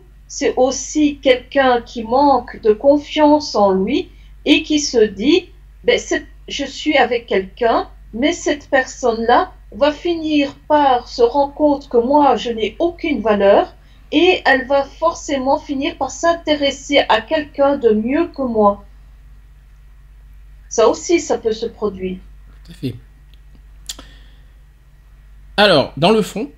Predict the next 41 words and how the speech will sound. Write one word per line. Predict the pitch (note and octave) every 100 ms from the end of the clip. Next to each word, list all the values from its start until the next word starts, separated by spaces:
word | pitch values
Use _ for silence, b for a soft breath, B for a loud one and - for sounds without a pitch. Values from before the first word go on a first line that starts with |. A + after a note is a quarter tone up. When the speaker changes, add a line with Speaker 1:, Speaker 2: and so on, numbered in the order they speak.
| - -
Speaker 2:
ce | - F3
qui | E3 G#3
manque | C#4 A#3+
au |
jaloux, | F3 D#3+ G3+ C4
ce | - F3+
n'est | E3+ E3+
pas | A#3+ F#3+
ce, | - F3 C#3+ A#2 F#2+
ce | C3+
n'est | C#3+
pas | C4+
seulement | C4+ G#3 F#3+
telle | F#3+ F#3
ou | C#3+
telle | C#3+
chose, | C3+ A3+ C4+ C4 -
c'est | - D3+ C#3+
en | D3+
fait | - A3+ C#3
l'estime | C#3 F3+ F3 - A3 C4 - -
de | C3+
son | C#3 D#3+
propre | - - E3+ -
bien. | A#2 F2+ - - - b b b b b b
Donc, | - D3
quel | C#4 C4
homme | A#3 C#4+ F#3
devant | F#3 F#3 F#3+
qui | E3 - G3+ F#3+
on, | C3 B2
l'on, | B2+ B2+ A#2 A2+ G#2+ F#2+ - -
l'on | A#2+
dresse | B2+ E3 D3
l'éloge | D3 F3 F#3 C#3+
d'un | C#3
confrère | C#3+ E3+ - F#3 E3+
pour | C3+
sa | -
réussite | E3+ D3 - C#3
professionnelle, | C3 F3+ F3 F3 F3 C3+ G#2